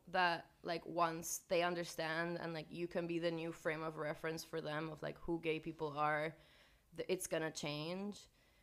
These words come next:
which she's right. I was like, "It sucks that that's the approach I have to take, but, like,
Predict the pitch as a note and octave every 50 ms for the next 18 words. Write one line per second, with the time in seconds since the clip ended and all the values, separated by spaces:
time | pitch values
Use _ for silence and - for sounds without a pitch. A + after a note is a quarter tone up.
0 | _ _ G#3 A#3 A#3 A3 - - - - _ _ _ _ _ _ _ _ _ _
1 | - - - A#3 A3 F#3 F3+ F#3 E3+ F3+ F#3+ G3 - - - F#3 F#3+ F#3 F#3+ F3
2 | - G3 F#3 F#3+ - - - G3+ F3 F#3+ - - - G3+ F3 C#3+ - - - -
3 | - - F3+ D#3+ D#3+ - F#3+ D#3+ - - F3 D3+ D3 - F3 F3+ E3 E3 - D#3+
4 | - - D3+ C3 A#2+ - - C#3 B2+ C#3 C3 -